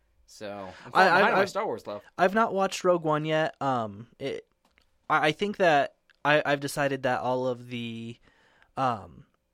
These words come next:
Speaker 2: space opera I'm going to watch in theaters. Outside of that,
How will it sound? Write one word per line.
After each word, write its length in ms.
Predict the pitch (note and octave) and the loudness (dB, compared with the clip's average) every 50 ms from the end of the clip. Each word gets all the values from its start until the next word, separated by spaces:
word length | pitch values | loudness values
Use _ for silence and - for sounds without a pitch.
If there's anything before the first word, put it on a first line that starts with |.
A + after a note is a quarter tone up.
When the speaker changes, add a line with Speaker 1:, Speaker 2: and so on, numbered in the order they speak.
| _ _ _ _ - | _ _ _ _ -16
Speaker 2:
space 380 | - - - C3+ C#3 C#3+ C#3+ | -10 -6 -4 -2 -2 -2 -4
opera 480 | - - C#3 C#3 - D3+ D3 D3 D3+ D3 _ _ _ - | -4 -2 -2 -2 0 2 2 2 2 0 _ _ _ -12
I'm 160 | - C#3 C#3+ | -10 -8 -4
going 280 | C#3+ C#3 C#3 C#3 C#3+ | -2 -2 -2 -2 -2
to 60 | C#3 C3+ | -2 -2
watch 280 | C3 C3 B2+ B2+ - C#3 | 0 0 -2 -2 -6 -8
in 140 | B2+ B2 | -10 -10
theaters. 520 | A#2+ - A#2+ A#2 A#2+ A#2+ B2+ B2+ C3 - - - | -10 -10 -10 -10 -8 -6 -6 -6 -6 -8 -6 -4
Outside 440 | B2+ C3 - - - C#3 C3 C3 B2 | -4 -4 -4 -4 -4 -4 -4 -4 -4
of 140 | A2+ A2+ A2 | -8 -10 -8
that, 400 | A2+ A2+ A#2 A#2 A#2+ A#2+ - | -6 -2 -2 -2 -2 -4 -6